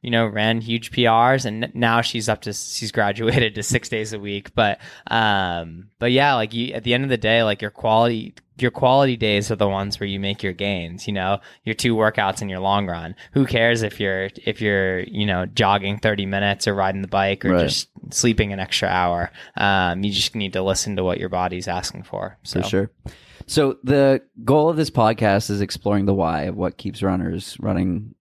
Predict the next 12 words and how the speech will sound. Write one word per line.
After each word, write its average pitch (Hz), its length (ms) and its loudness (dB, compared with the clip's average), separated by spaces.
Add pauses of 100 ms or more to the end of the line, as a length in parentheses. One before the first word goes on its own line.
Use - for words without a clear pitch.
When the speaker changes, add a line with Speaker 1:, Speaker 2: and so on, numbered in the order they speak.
(100)
Speaker 2:
long, 113 300 4
strong, 101 400 2
and 95 80 2
motivated. 95 640 0 (460)
And 98 640 4 (320)
I 101 80 2
love 113 340 4 (460)
sort 113 180 2
of 95 180 -2
exploring 98 1000 2 (720)
that 76 340 -4
and, - 380 -4